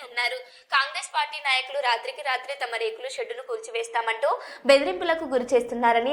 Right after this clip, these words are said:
అన్నారు. సామాన్య జనాలపై ఇలాంటి ఆక్రతాళ్లకు పాల్పడడం సరైన విధానం కాదని శ్రీనివాస్ పేర్కొన్నారు.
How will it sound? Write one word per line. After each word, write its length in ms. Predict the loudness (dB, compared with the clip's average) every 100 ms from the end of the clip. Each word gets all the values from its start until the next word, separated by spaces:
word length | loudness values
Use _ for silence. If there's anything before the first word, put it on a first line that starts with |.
| 4
అన్నారు. 320 | 10 10 10 6 -4 -16 -20 -4
సామాన్య 460 | 12 12 12 10 8
జనాలపై 460 | 8 10 12 10 8 10
ఇలాంటి 360 | 10 8 8 10
ఆక్రతాళ్లకు 720 | 10 8 8 10 10 6 6
పాల్పడడం 600 | 8 10 10 8 8 4
సరైన 340 | 4 6 6
విధానం 400 | 4 6 6 6
కాదని 340 | 6 6 6 4
శ్రీనివాస్ 500 | 2 4 6 4 4
పేర్కొన్నారు. 600 | 4 4 6 8 10